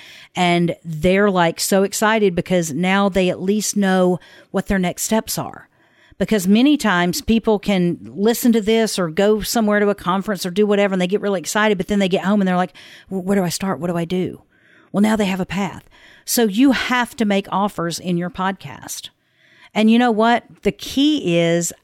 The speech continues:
I just tell you what about the results and what I can do for you. I don't tell you about all the details and what all's involved in a podcast audit or tune-up or whatever. I just give you enough information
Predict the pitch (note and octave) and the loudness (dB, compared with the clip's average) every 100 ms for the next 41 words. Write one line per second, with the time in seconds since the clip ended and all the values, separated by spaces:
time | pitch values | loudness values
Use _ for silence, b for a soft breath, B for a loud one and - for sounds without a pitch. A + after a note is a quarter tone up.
0 | _ - C4 B3 B3+ - - D#3 F3 G3 | _ -4 -2 0 -2 -4 -4 -2 0 0
1 | A3+ G3+ F3+ - F3+ F3 - E3 D3 D3 | 0 0 -2 -2 -2 -2 -2 -4 -4 -2
2 | D3 G3 - E3+ E3+ E3 - C#3+ C#3+ E3 | -2 -2 -2 -2 0 -2 -2 -2 0 -2
3 | - A#3 A#3+ C4 C4+ C4 b b A3 C4 | -2 -2 0 0 -2 -4 b b 0 0
4 | B3 G3+ G#3+ G#3 F#3+ F3+ F3+ E3+ D#3+ E3 | 0 0 2 2 2 2 0 0 -2 -4
5 | F3+ F3 E3+ E3+ E3 D3+ D#3+ F3 E3+ E3+ | -2 0 0 0 0 0 2 0 0 0
6 | E3+ C#3+ C#3+ F#3 F#3+ F3 F3+ - F3 E3+ | 0 0 2 2 2 0 -2 0 -2 -2
7 | F3+ F3+ - D#3 E3 E3+ E3 E3 D3+ E3 | 0 -2 -4 -4 -2 0 0 -2 -6 -2
8 | E3 E3 D#3+ E3+ D3 E3 E3+ D3 D3+ E3 | 0 0 0 -2 -2 0 0 -2 -2 -4
9 | B B B B B F#3+ A3+ C4+ - A3+ | B B B B B -2 0 0 0 0
10 | A3+ G#3+ G3 F#3 G#3 G3 G3 E3 D#3+ F3+ | 2 2 2 0 -2 -2 0 0 -2 -2
11 | D#3+ E3 | -2 -2